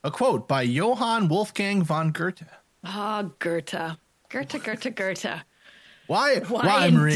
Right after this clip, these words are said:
Speaker 2: indeed,
Speaker 1: Why do we look for
Speaker 2: Goethe?
Speaker 1: conspiracy when it's just that idiots run everything?
Speaker 2: So, in our discussions about Denver International Airport,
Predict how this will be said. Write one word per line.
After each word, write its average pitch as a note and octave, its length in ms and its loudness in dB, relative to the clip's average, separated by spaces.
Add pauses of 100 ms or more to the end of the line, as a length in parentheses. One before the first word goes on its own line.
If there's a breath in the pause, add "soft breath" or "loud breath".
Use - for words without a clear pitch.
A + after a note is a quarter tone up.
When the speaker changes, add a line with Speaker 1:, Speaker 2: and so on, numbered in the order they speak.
Speaker 2:
indeed, D3+ 140 4
Speaker 1:
Why A#3 160 4
do C4 100 2
we A#3+ 80 6
look G#3+ 160 2
for G#3 140 0
Speaker 2:
Goethe? G#3 80 0
Speaker 1:
conspiracy E3 680 0
when D3 320 0
it's C#3+ 240 -2
just F3+ 260 -2
that D#3+ 120 0
idiots G#3 460 0
run E3+ 320 2
everything? B2+ 680 -2 (2250 loud breath)
Speaker 2:
So, D4 460 0 (500 loud breath)
in A#3+ 240 0
our A3+ 220 0
discussions F#3+ 680 -2
about E3 420 -4
Denver D#3+ 300 -2
International D#3+ 680 -6
Airport, D3+ 520 -8